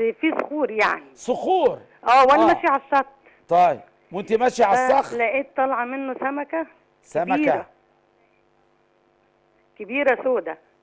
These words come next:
Speaker 2: كبيره سودا، يعني
Speaker 1: آه.
Speaker 2: زعلتي منها ولا فرحتي منها؟
Speaker 1: لا، انا عايزه حد يمسكها.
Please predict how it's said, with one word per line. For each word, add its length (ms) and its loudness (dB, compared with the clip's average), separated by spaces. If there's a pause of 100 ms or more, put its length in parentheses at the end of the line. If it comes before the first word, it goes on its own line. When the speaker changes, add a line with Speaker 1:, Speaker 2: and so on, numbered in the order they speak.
(140)
Speaker 2:
كبيره 420 -6
سودا، 460 -8
يعني 220 -8
Speaker 1:
آه. 40 -6
Speaker 2:
زعلتي 400 2
منها 280 -2
ولا 200 2
فرحتي 380 -2
منها؟ 380 -6 (320)
Speaker 1:
لا، 120 -2
انا 640 -6
عايزه 400 -4
حد 240 -8
يمسكها. 520 -8